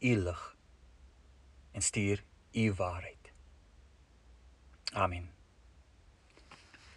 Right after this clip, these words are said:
Broers en susters, genade en vrede vir julle. Ons teksgedeelte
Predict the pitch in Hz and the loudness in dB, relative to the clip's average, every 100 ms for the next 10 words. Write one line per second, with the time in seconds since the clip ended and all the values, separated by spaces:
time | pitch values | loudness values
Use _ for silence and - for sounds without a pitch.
0 | - - - 98 107 - 101 147 156 - | -20 -6 4 4 4 2 2 0 -4 -6
1 | - - - - - - - - - 98 | -16 -20 -20 -20 -20 -20 -20 -8 -2 4
2 | 95 95 101 - - - - - - - | 6 8 6 4 -16 -20 -20 -20 -20 -20
3 | - - - 101 101 - - 107 104 85 | -20 -20 0 2 4 2 2 8 8 6
4 | 87 - - - - - - - - - | -2 -12 -20 -20 -20 -20 -20 -20 -8 -2
5 | 101 90 87 85 - - - - - - | 0 0 -2 -4 -8 -18 -20 -20 -20 -20
6 | - - - - - - - - - - | -20 -20 -20 -20 -20 -20 -20 -20 -20 -20
7 | - - - - - - - - - - | -20 -20 -20 -20 -20 -20 -20 -20 -20 -20
8 | - - - - - - - - - - | -20 -20 -20 -20 -20 -20 -20 -20 -20 -20
9 | - - - - - - - 104 - 127 | -20 -20 -20 -20 -20 -8 -4 0 4 4
10 | - - 98 95 95 90 92 92 | 4 0 4 8 6 6 2 2